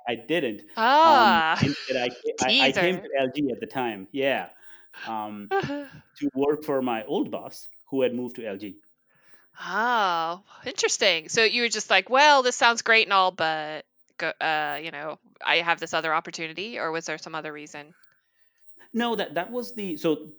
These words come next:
Speaker 1: that was a big reason. The fact that at L G I had the opportunity to set up a team from scratch, um, to build out this idea of what A I should be within L G, at least in, in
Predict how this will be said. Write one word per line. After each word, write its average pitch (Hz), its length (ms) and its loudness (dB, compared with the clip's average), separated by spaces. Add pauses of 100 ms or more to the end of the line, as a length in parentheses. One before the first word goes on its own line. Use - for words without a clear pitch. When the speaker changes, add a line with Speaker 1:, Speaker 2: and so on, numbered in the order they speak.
(240)
Speaker 1:
that 156 220 -4
was 190 180 -4 (100)
a 131 80 -6
big 120 300 -6
reason. 110 420 -8 (120)
The 120 100 -10
fact 135 380 -10
that 147 180 -2
at 120 220 -8
L 120 180 -6
G 139 220 -6
I 110 80 -12
had 127 260 -6
the 127 220 -8
opportunity 117 580 -10
to 120 120 -10
set 110 220 -14
up 107 120 -14
a 110 40 -12
team 104 340 -16
from 92 220 -20
scratch, - 440 -20 (680)
um, 98 540 -12
to 131 100 -4
build 139 340 0
out 117 280 -4 (380)
this 117 680 -12
idea 113 360 -8
of 110 160 -10
what 110 240 -10
A 107 160 -10
I 104 120 -10
should 113 260 -12
be 107 180 -14 (240)
within 104 300 -14
L 90 120 -16
G, 107 280 -12 (560)
at 113 140 -6
least 120 260 -8 (120)
in, 113 280 -10 (280)
in 107 560 -14